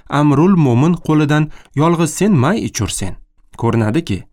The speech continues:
hatto bir so'z misolida bir uslub uchun me'yor hisoblangan holat ikkinchi bir uslubga mos kelmaydi. Me'yorning shu o'rinda olmoshni qo'llashdagi grammatik me'yorning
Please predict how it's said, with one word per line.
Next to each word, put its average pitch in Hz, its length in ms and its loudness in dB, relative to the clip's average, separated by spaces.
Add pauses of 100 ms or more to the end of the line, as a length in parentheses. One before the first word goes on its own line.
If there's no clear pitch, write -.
hatto 127 420 -2
bir 151 100 0
so'z 147 260 -2
misolida 120 640 -2 (240)
bir 165 160 0 (100)
uslub 165 340 -2
uchun 165 280 0 (260)
me'yor 151 320 2
hisoblangan 120 580 -2
holat 127 400 -2 (220)
ikkinchi 170 360 -2
bir 220 80 -2
uslubga 135 400 -4
mos 101 240 -2
kelmaydi. 92 480 -6 (340)
Me'yorning 110 580 2 (240)
shu - 200 -4
o'rinda 113 300 2
olmoshni 120 580 0
qo'llashdagi 120 540 -2
grammatik 123 520 -2
me'yorning 123 480 0